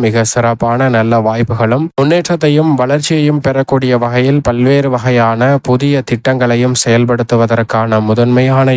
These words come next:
யோகம் கிடைக்கிறது. நிலம் வாங்குதல் உள்ளிட்ட பல பணிகளும் சாதகமாக அமையும். மன நிம்மதியை பாதித்து வந்த பல பிரச்சனைகள் விலகி மன நிம்மதி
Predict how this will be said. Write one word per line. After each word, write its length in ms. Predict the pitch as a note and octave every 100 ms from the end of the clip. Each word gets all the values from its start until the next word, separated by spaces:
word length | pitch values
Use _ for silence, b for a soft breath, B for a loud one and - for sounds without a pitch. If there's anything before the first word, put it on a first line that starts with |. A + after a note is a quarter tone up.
| A#2
யோகம் 340 | A2 A2+ A2+ A2
கிடைக்கிறது. 560 | A2 A2 G#2 A2 A#2 D3 B2
நிலம் 280 | A2+ B2 A#2+
வாங்குதல் 500 | A2+ A#2 A#2 A#2+ A#2 A2
உள்ளிட்ட 380 | A2+ G#2 A2+ G#2+
பல 160 | G#2 G#2+ G#2+
பணிகளும் 480 | G#2+ A2+ A2 C3 E3+ _ -
சாதகமாக 640 | C3+ D3+ D3+ D3 C#3 C3+ C#3 A#2+
அமையும். 400 | A#2+ B2 D3+ D3+ A2+
மன 180 | B2 D3 D#3
நிம்மதியை 480 | C#3 C#3 C3+ C3+ A#2
பாதித்து 400 | A2+ A#2 B2+ C3 A#2+
வந்த 200 | A#2 A#2 C#3 D3
பல 200 | C3 A#2+ A2+
பிரச்சனைகள் 580 | A#2+ A#2 B2+ A#2+ A#2 A2
விலகி 340 | A2 A2 A2 C3+ B2+
மன 200 | G#2 A#2 A#2+
நிம்மதி 320 | A2+ A#2 A#2+